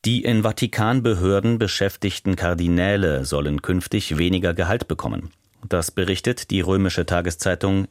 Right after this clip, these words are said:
Il Messaggero unter Berufung auf ein internes Schreiben des vatikanischen Wirtschaftssekretariats. Gekürzt werden solle unter anderem bei der sogenannten Bürozulage.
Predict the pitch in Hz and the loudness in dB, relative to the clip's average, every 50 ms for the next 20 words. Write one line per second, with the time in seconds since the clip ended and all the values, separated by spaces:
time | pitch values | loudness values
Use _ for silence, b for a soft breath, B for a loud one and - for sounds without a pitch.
0 | _ - 90 90 87 87 82 - 85 85 85 87 87 87 87 98 104 110 - - | _ -2 0 2 2 0 0 0 0 0 0 2 0 2 2 2 0 0 0 0
1 | 98 95 - - 92 85 90 87 85 95 98 - - 98 95 78 71 85 - 87 | 0 0 2 0 0 2 0 0 0 0 -2 0 0 0 0 2 0 0 0 2
2 | 85 85 - 82 92 - - 92 87 90 87 82 - - - 78 78 78 80 80 | 0 2 2 0 0 0 0 0 0 2 2 0 0 -4 -6 -4 -2 -2 -2 0
3 | 85 82 82 82 - - 85 82 90 85 - 87 82 85 80 76 - 85 82 78 | 0 -2 -2 -2 -2 -2 -2 -4 -4 -4 -2 -2 0 0 -2 -2 -2 -2 -2 -2
4 | 92 - - - - 78 - - - - 73 - - 78 - 78 73 76 67 60 | -2 -4 -2 -2 -4 -4 -4 -4 -6 -6 -6 -4 -6 -4 -4 -2 -2 -2 -2 -4
5 | 60 - - - - B B B B B B B B B B B - 117 104 - | -4 -6 -8 -8 -8 B B B B B B B B B B B -4 -4 0 0
6 | 117 117 131 - - - - 110 113 110 113 107 95 107 98 101 113 - 98 101 | -2 -2 -2 -4 -6 -2 0 2 2 4 2 2 2 2 2 2 2 0 0 0
7 | - 95 - - 87 90 90 92 92 107 113 101 101 98 92 95 90 85 98 90 | 0 0 0 2 2 2 2 2 2 2 2 2 2 2 2 2 2 2 0 0
8 | 85 92 90 87 87 - - 90 82 - 95 92 85 78 92 104 113 - - - | 2 2 2 2 2 0 0 0 0 2 0 0 2 2 2 0 0 -2 -4 -2
9 | 92 85 76 69 67 60 60 60 57 - | -2 -2 0 0 -2 -2 -4 -6 -8 -10